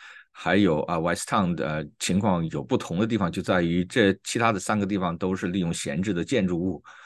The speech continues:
准备安置居民。啊，在 Brandon Park 是一个，一个空旷的一个，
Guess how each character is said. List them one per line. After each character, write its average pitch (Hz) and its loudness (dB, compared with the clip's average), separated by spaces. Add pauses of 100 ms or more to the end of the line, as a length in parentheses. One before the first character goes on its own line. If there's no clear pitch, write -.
(240)
准 - -4
备 90 2
安 - -2
置 - -4
居 76 -8
民。 - -10
啊， 71 -14
在 76 -4
Brandon 85 0
Park 87 -4
是 - -2
一 82 0
个， 85 2 (440)
一 92 -4
个 92 0
空 127 0
旷 104 2
的 82 2
一 82 0
个， 80 0